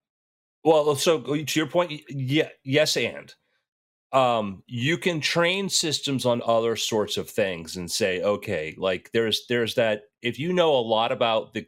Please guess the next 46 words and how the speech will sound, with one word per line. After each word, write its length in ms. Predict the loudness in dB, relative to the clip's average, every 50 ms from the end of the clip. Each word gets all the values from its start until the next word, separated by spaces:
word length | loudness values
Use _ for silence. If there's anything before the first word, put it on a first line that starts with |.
| _ -8
the 140 | -4 -2 0
optics 560 | 0 0 -2 -2 -2 -4 -4 -2 -4 -6 -4 -2
of 160 | 0 -2 0 0
how 180 | 0 0 0
it 60 | 0
was 100 | -2 -6 -6
taken, 540 | -6 -6 -8 -4 -4 -4 -4 -4 -6 -10 -12 _ _ _ _ _ _ -12
if 140 | -12 -6 -2
you 120 | -2 0
know 160 | 2 2 2 2
a 20 |
lot 220 | 2 0 0 0
about 160 | 0 -2 -2 -4
the 80 | -4
glass, 640 | -4 -2 0 0 0 0 0 -2 -2 -4 -6 -8 -8
the 60 | -8 -4
resolu-, 460 | -2 -2 -2 -2 -4 -6 -8 -6 -4
things 240 | -2 -2 -2 -2 -4
like 140 | -6 -4 -2
that, 280 | -2 0 0 -2 -4
then 160 | -6 -6 -6 -4
you, 180 | -6 -6 -6 -6
you 140 | -4 -4 -2
may, 360 | 0 0 0 0 -2 -4 -4 -4
an 100 | -4 -2
A 120 | 0 0 0
I 80 | -2 -2
system 280 | -4 -6 -4 -6 -6 -6
can 180 | -6 -6 -4
learn 260 | -2 0 0 0 -2 -4
to 60 | -6
sort 180 | -6 -4 -4 -4
of 60 | -4
spot 440 | -4 -4 0 0 0 0 0 -2 -4 _ _ _ _ _ _ _ _ _ -4
blurriness 480 | 0 0 2 2 0 0 -2 -2 -2 -2 -2
and 100 | -2 -2
noise 420 | -2 0 0 0 0 0 -2 -4 -6
and 140 | -8 -8
deconstruct 800 | -6 -6 -6 -6 -6 -8 -6 -6 -6 -2 -2 -2 -2 -2 -6 -10
and 120 | -10 -8 -8
say 180 | -6 -4 -4 -4
what's 320 | -2 -4 -4 -4 -4 -8
more 180 | -4 -4 -4 -4
probable 440 | -4 -4 -4 -4 -4 -6 -8 -8 -8
from 240 | -4 -4 -4 -4 -2
this. 300 | -2 -2 -2 -2 -6